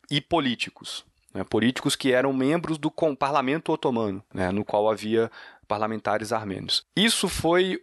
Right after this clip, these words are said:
uma, um acontecimento chave no gen-, no genocídio armênio, porque isso impede que a liderança armênia do Império Otomano articule qualquer tipo de oposição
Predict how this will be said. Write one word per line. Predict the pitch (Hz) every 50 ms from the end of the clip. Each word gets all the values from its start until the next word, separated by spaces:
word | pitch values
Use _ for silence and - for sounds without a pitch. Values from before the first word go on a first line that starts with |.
| _ _
uma, | - 127 131 131 127 127 123 120 -
um | 127 131
acontecimento | - - 135 - 143 - - 156 - -
chave | - - 143 139 151 160 151 139
no | 127 123
gen-, | 117 117 107 - - -
no | - 117
genocídio | 110 117 117 110 - - 107 113
armênio, | 107 104 113 123 143 151 135 117
porque | - - 113 101 - - 131 131 123 - -
isso | 135 156 170 156 - - - 180 175 170 -
impede | - 185 202 202 - - 123 123 135 139 131 151 160 165 - _
que | - - - 139 135 127 113 - - - -
a | 113 107 107 107 107 101 - -
liderança | 113 120 120 123 131 117 113 127 160 196 202 - - 185
armênia | 151 123 117 120 123 123 120 113 107
do | 107 117
Império | 117 113 - 113 107 110
Otomano | 107 - 117 104 104 104 110 117 127 139 -
articule | - 127 131 131 - - 151 - - - - - 165 170 156
qualquer | - - 147 139 - - 170 170 160
tipo | - - - - 165 160 - - 127 123
de | 117 113 123 127
oposição | 120 120 117 - - 123 117 110 110 - - - - 147 147 165 196 233